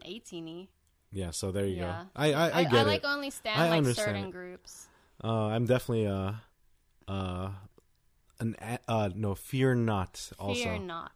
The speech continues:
Speaker 2: I'm a Fear
Speaker 1: Yeah.
Speaker 2: Not, and also I'm a hype boy, A K A, uh, Bunny. <laughs>
Speaker 1: Yeah.
Speaker 2: And, uh, so yeah, I can't wait till both of, like, I'm ex-, I'm just waiting for Hybe. Please, Hybe. But we'll get more to Hybe af-, uh, little, in a, just a little bit, because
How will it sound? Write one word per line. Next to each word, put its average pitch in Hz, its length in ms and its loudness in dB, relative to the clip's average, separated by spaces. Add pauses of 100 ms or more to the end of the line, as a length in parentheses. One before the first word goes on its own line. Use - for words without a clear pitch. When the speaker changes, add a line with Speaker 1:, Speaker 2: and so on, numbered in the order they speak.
Speaker 2:
I'm 110 160 0
a 98 60 0
Fear - 260 -2
Speaker 1:
Yeah. 113 40 4
Speaker 2:
Not, 120 360 2
and 104 200 -6
also 107 360 -4
I'm 104 180 0
a 95 40 0
hype 110 260 0
boy, 95 380 -2 (420)
A 113 140 4
K 107 320 2
A, 101 100 0
uh, 101 220 0
Bunny. 101 500 0
<laughs> - 640 0
Speaker 1:
Yeah. 185 280 -2 (420)
Speaker 2:
And, 113 220 2
uh, 110 300 4
so 131 220 6
yeah, 180 240 6 (140)
I 123 100 0
can't 135 200 4
wait 123 180 6
till 113 180 4
both 131 220 4
of, 120 120 -2
like, 117 220 -2
I'm 127 200 2
ex-, - 220 -6
I'm 135 120 2
just 101 120 -4
waiting 101 200 2
for 90 160 -6
Hybe. 92 260 -2 (260)
Please, 135 220 0
Hybe. 92 220 -2 (360)
But 135 120 8
we'll 143 120 12
get 143 140 10
more 135 160 8
to 123 100 0
Hybe 123 320 6
af-, 117 260 0 (100)
uh, 101 200 4
little, 120 240 6
in 117 180 2
a, 110 120 6 (140)
just 117 460 2
a 110 120 -4
little 110 420 2
bit, 101 420 -2
because 104 440 0